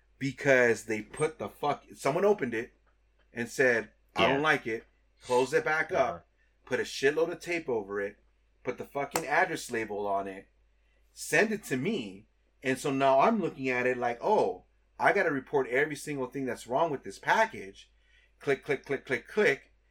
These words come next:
Speaker 1: And then the outcome is put it in the destroy bin. And I'm like,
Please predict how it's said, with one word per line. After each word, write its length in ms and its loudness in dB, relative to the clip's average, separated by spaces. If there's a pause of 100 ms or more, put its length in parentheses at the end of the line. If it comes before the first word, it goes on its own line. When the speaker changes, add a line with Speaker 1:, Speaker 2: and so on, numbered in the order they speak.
(260)
Speaker 1:
And 240 0
then 60 -10
the 160 0
outcome 380 2
is 260 -4 (300)
put 240 2
it 160 2
in 180 -4
the 100 -6
destroy 520 2
bin. 240 -6
And 180 -6
I'm 180 0
like, 340 0